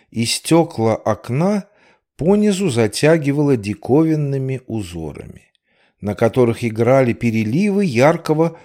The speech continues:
солнечного света. Постоялец вдруг присел, и вся панорама перед его глазами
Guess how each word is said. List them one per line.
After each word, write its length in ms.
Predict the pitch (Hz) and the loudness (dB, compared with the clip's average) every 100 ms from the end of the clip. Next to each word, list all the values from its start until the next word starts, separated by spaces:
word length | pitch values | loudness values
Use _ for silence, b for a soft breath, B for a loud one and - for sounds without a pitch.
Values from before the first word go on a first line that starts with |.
| _ | _
солнечного 760 | - 110 110 120 - 104 110 | -4 -2 -2 -4 -6 -6 -6
света. 540 | 110 - - - - - _ _ b b b b | -6 -12 -14 -14 -20 -20 _ _ b b b b
Постоялец 840 | - 92 - 107 120 127 127 - - | -8 -6 -2 2 4 6 4 0 -6
вдруг 500 | 98 101 117 - - | -8 -4 -4 -4 -6
присел, 640 | 104 90 - 156 202 220 b b b - | -6 -6 -2 2 2 0 b b b -6
и 140 | 110 | -6
вся 380 | - - 151 208 | -6 2 6 6
панорама 640 | 202 202 196 180 185 190 | 6 6 6 6 4 2
перед 320 | 180 131 120 | 0 0 0
его 300 | 107 110 113 | -2 0 0
глазами 840 | 98 95 95 85 90 131 160 180 | -2 -2 -2 -2 0 2 2 0